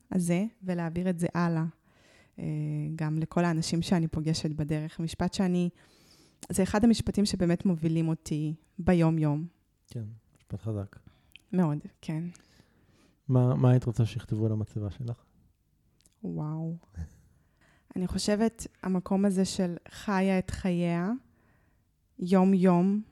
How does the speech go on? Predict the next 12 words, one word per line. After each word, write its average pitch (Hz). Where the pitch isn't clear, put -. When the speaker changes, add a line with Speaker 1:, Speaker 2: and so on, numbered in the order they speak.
Speaker 1:
מחדש. 170
זאת -
אומרת, 175
לא 185
להיות 175
נוכח, 170
אלא 175
ממש 170
לחיות. 160
זאת -
אומרת, 160
זה, 156